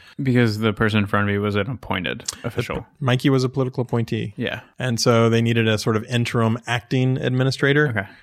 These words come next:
Speaker 2: And so I was willing to fill in for
Speaker 1: You
Speaker 2: that
Speaker 1: just
Speaker 2: role
Speaker 1: stepped
Speaker 2: and
Speaker 1: up.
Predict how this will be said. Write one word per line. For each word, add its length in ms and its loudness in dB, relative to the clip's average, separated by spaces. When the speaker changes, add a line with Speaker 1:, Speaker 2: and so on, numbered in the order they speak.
Speaker 2:
And 160 -2
so 140 2
I 120 2
was 180 -2
willing 240 -2
to 40 -6
fill 280 -6
in 160 -6
for 100 -8
Speaker 1:
You 80 -4
Speaker 2:
that 120 -6
Speaker 1:
just 100 -8
Speaker 2:
role 80 -2
Speaker 1:
stepped 240 -6
Speaker 2:
and 80 -2
Speaker 1:
up. 100 -6